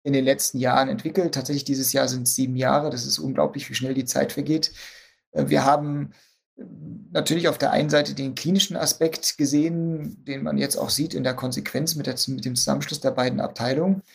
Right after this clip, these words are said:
Aber es ist auch wissenschaftlich unheimlich viel passiert. Wir haben mit meinem Gang nach Berlin, hatte ich die Chance, einen ganz renommierten Wissenschaftler mitzunehmen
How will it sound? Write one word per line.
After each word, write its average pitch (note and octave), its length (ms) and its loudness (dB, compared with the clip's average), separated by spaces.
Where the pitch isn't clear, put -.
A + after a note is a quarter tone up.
Aber D3 180 6
es D3+ 60 2
ist D3 60 2
auch B2+ 100 -2
wissenschaftlich C#3 600 0
unheimlich C3+ 360 0
viel C3 160 -6
passiert. - 640 0
Wir A#2+ 140 -2
haben B2 420 -4
mit C3+ 220 0
meinem B2 380 2
Gang C#3+ 360 0
nach B2+ 220 -4
Berlin, C3+ 560 0
hatte B2+ 200 -2
ich B2 60 -2
die C#3 180 6
Chance, - 840 2
einen C3 260 0
ganz C3+ 500 4
renommierten C3+ 600 2
Wissenschaftler C3+ 600 0
mitzunehmen C#3 880 2